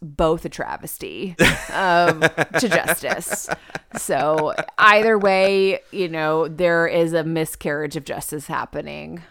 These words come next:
Speaker 1: Um, okay, th-, I, then I did have, like, you know, which they actually got into. He said he had a bad heart. I was like, "Question mark?" But then he had a bypass. And so the whole thing is, like,
Speaker 2: Once again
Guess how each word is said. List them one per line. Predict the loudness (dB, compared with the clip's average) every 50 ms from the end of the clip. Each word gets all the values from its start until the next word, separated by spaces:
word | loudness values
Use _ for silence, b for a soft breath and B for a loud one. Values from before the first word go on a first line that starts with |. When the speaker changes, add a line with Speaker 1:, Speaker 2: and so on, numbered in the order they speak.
| -20 _ -8
Speaker 1:
Um, | -6 -6 -6 -6 -6 -8 -8 -8 -8 -10 -10 -12 -14 _ _ _ _ _ _ _ _ _ _ _ _ _ _ _ _ _ _ b b b b b b b b b _ -2 0
okay, | 2 4 2 2 0 -2 -6 -10 -10 -10 -6
th-, | -4 -4 0 2
I, | 2 2
then | 2 2 0 0 0
I | 0
did | 0 0 0 4
have, | 4 2 2
like, | 2 -2 -4 -4
you | -6 -4 -2
know, | -2 0 0 -2 -2
which | -2 -2 -4 -2 -2
they | -2 -2 0
actually | 0 -2 -2 -4 -6 -8 -8 -8
got | -6 -8 -8 -8 -6
into. | -8 -10 -8 -8 -8 -6
He | -6 -8 -8
said | -8 -8 -8 -8
he | -12 -12 -12
had | -16 -16 -10 -4 -2 0 0 0 -2 -4 -4
a |
bad | -6 -6 -4 -4 -4 -6
heart. | -8 -8 -8 -8 -8 -8 -10 -12 -16 -20 -20 B B B B B B B
I | -12
was | -10
like, | -10 -10
"Question | -8 -8 -8 -8 -6 -6 -6 -2
mark?" | -2 -2 -2 -2 -4
But | -6 -6
then | -4 -4
he | -2 -4
had | -4 -4
a | -4
bypass. | -6 -6 -6 -6 -6 -6 -6 -6 -6 -8 -10 -14 B B B B
And | -2 0
so | 0 4
the | 4 4 4
whole | 4 2 2 4 6 8 8 8 6 4 2 -2 b b b b b b
thing | -2 0 0 2 0 0 -2 0
is, | 2 2 4 4
like, | 4 4 4 2 0
Speaker 2:
Once | 2 4 4 4 4 2
again | -2 0 0 0 0 -4